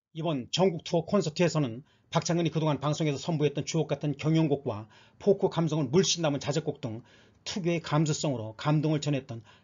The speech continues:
다양한 곡들을 라이브로 선보입니다. 특히 오랜 시간 갈고 닦은 내공으로 명품 보컬리스트로 불리는 박창근의 생생한 라이브를 가까이서 즐길 수 있어 팬들의 기대가 높아지고 있죠.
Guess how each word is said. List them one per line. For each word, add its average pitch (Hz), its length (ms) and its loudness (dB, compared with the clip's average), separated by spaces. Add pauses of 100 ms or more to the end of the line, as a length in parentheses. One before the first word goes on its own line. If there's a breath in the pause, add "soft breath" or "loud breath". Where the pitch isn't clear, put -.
다양한 127 360 -4
곡들을 120 420 -4
라이브로 127 320 -2
선보입니다. 127 720 -2 (640)
특히 - 160 -8
오랜 165 320 6
시간 143 300 4
갈고 160 300 4
닦은 156 240 2
내공으로 139 560 6 (240 soft breath)
명품 165 480 4
보컬리스트로 160 800 0
불리는 117 440 -4 (460)
박창근의 160 460 2
생생한 170 400 6
라이브를 131 480 6 (240 soft breath)
가까이서 160 460 4
즐길 160 280 6
수 143 140 2
있어 123 260 -2
팬들의 131 380 2
기대가 110 320 -2
높아지고 131 400 -2
있죠. 104 440 -6